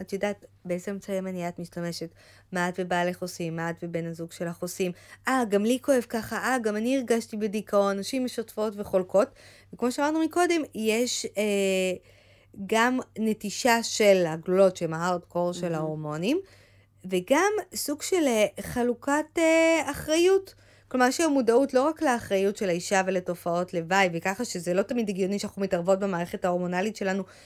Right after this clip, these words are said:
Speaker 1: כל כך הרבה שנים ברצף, אלא שגם יש פה איזשהו, איזשהו סוג של עניין של, אה, שותפות גורל. אה, ומי שמדברת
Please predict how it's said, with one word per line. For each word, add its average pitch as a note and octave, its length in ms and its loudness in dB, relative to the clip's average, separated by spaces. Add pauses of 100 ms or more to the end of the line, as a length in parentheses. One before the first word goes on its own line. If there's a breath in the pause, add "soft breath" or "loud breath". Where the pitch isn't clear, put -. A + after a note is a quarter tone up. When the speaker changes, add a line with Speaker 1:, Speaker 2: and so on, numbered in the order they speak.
(120)
Speaker 1:
כל G3+ 140 -4
כך G#3 180 0
הרבה G3 180 0
שנים F#3+ 420 -4
ברצף, E3 560 -2
אלא F#3+ 140 -2
שגם G#3+ 360 -2
יש C#4+ 140 -2
פה D#4+ 140 0
איזשהו, D#4+ 360 -2 (480)
איזשהו B3 500 -4 (460 loud breath)
סוג D#4 260 0
של - 180 -2
עניין C4+ 440 2
של, B3+ 260 4
אה, G3 180 2
שותפות A#3+ 560 -4
גורל. F#3+ 360 2 (1120 soft breath)
אה, F#3+ 80 2 (120)
ומי G3 260 0
שמדברת A3+ 1000 -4